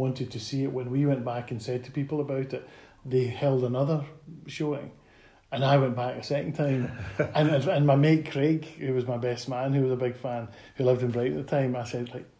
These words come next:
Speaker 1: "Come along." And I was really pushing it because he hadn't got a formal invitation, and he just came in, "He's with me."
Speaker 2: <laughs>
Speaker 1: And, and, and he,
Speaker 2: Excellent.
Speaker 1: and he got in, and it was
Speaker 2: Yeah.
Speaker 1: fine.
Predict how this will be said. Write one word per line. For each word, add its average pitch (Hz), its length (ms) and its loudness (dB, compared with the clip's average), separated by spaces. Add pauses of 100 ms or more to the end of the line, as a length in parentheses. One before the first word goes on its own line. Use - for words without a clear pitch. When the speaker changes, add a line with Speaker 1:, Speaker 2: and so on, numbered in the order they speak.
(160)
Speaker 1:
"Come 165 220 0
along." 139 340 0 (380)
And 139 160 0
I 123 60 2 (120)
was 117 120 -2
really 135 220 2
pushing 135 400 -2
it - 240 -10
because 117 520 -6
he 147 120 -8
hadn't 135 480 -4
got 123 280 -6
a 117 120 -4 (180)
formal 123 300 0
invitation, 127 500 0
and 127 160 -4
he 127 60 0
just 139 180 0
came 131 140 0
in, 127 80 2 (100)
"He's 147 260 0
with 135 160 -4
me." 113 200 -4 (120)
Speaker 2:
<laughs> - 160 0
Speaker 1:
And, - 760 10
and, 160 240 8
and 156 120 10
he, 165 60 10
Speaker 2:
Excellent. 147 320 6
Speaker 1:
and 151 100 4
he 147 60 6
got 147 240 8
in, 170 180 4
and 135 100 0
it 131 80 0
was 131 140 8
Speaker 2:
Yeah. 120 80 2
Speaker 1:
fine. 143 240 -4